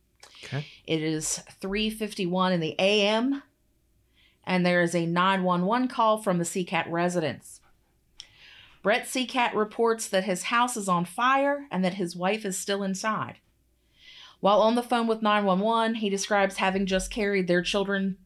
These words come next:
Speaker 2: outside to, to a car, and he's going back in to try to get Vashti, but he says with all the smoke and fire, he can't make it through the upstairs hallway to get to the bedroom where she is.
Speaker 1: Mm-hmm.
Speaker 2: So he comes back out the house. When first respond-, re-,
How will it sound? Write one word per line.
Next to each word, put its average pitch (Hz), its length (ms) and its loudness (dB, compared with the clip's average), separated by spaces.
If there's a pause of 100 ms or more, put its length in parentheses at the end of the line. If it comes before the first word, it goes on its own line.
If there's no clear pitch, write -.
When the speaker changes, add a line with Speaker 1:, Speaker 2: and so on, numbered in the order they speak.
(200)
Speaker 2:
outside 190 580 0
to, 180 220 0 (100)
to 190 160 -4
a 170 60 0
car, 247 480 2 (440)
and 190 280 4
he's 185 340 -2
going 202 240 2
back 190 260 0
in 185 280 2
to 185 100 -2
try 180 220 2
to 170 80 -2
get 165 180 -2
Vashti, 170 540 0 (320)
but 165 140 2
he 185 120 -4
says 175 300 0
with 175 120 -2
all 165 140 2
the 170 100 -2
smoke 170 240 -4
and 170 120 -6
fire, 165 240 0
he 175 100 -4
can't 165 240 -6
make 156 220 -6
it 160 160 -6
through 156 100 -8
the 151 140 -6
upstairs 147 340 -4
hallway 147 340 -2
to 147 100 -8
get 151 420 -6 (220)
to 170 100 -2
the 156 100 -4
bedroom 139 440 -2
where 139 140 -6
she 139 200 -8
is. - 320 -10 (180)
Speaker 1:
Mm-hmm. 104 140 -12
Speaker 2:
So 135 160 -2
he 156 80 -2
comes 151 280 -6
back 139 200 -4
out 127 160 -4
the 123 60 -12
house. - 400 -14 (920)
When 190 220 2
first 233 260 2
respond-, 220 480 0
re-, 185 140 -4